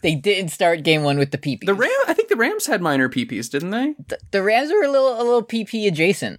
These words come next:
Speaker 2: Yeah.
Speaker 1: You know, I liked it.
Speaker 2: Yeah, it was nice.
Speaker 1: So, all right, we'll see. Th-, this is why we can't record on Sundays for the next four months.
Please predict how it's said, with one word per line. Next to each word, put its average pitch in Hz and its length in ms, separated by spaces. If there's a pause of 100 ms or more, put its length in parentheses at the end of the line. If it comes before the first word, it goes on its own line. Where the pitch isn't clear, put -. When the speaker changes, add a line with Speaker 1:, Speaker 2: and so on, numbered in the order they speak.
Speaker 2:
Yeah. 143 580 (300)
Speaker 1:
You 147 180
know, - 260 (240)
I 247 120
liked 110 220
it. - 160 (440)
Speaker 2:
Yeah, 175 160
it 143 40
was 151 120
nice. - 280 (400)
Speaker 1:
So, 143 500
all 220 80
right, 180 220
we'll 139 80
see. 151 400 (320)
Th-, - 120
this 170 280
is 165 120
why 151 200
we 139 100
can't 143 220
record 127 260
on 113 120
Sundays 107 360
for 113 140
the 113 80
next 101 180
four 98 200
months. - 420